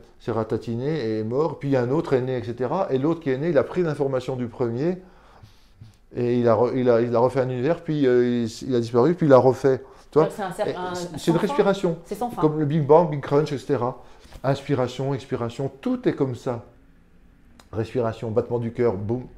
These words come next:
Speaker 1: dilatation du cœur, pff, rétrécissement du cœur. Euh, il y a des cycles, quoi, si tu veux. Et il y a ce qu'on appelle l'océan qui déverse une vague comme ça, qui va sur ça, puis la, la vague, elle,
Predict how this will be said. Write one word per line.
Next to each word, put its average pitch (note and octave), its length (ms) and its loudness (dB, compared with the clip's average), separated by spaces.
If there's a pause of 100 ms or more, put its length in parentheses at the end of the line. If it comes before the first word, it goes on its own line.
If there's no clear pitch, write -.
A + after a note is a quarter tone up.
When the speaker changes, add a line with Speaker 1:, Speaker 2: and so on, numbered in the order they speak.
(480)
Speaker 1:
dilatation A2+ 420 -4
du G2+ 120 -8
cœur, A#2+ 200 -4
pff, - 280 -18
rétrécissement G#2+ 520 -10
du G2 120 -10
cœur. F#2+ 260 -14 (560)
Euh, G2+ 320 -4 (260)
il B2+ 60 -4
y B2 40 2
a A#2+ 40 2
des B2+ 100 0
cycles, C3+ 340 -8
quoi, G2+ 160 -6
si - 140 -16
tu - 120 -14
veux. F#2 200 -8 (400)
Et A2 300 0 (160)
il A#2+ 80 -8
y A#2+ 60 0
a A#2+ 60 0
ce - 80 -12
qu'on A#2+ 140 -2
appelle A#2+ 240 0
l'océan B2+ 320 -4
qui A2+ 160 -12
déverse A#2+ 460 -2
une G#2+ 120 -6
vague B2+ 320 -2
comme G#2+ 160 -4
ça, C#3+ 200 -6
qui B2 160 -10
va G2+ 100 -4
sur G2 160 -6
ça, D3 160 -8
puis A#2 140 -12
la, G2+ 160 -2
la G2 180 -8
vague, A#2+ 220 -4
elle, F#2+ 120 -4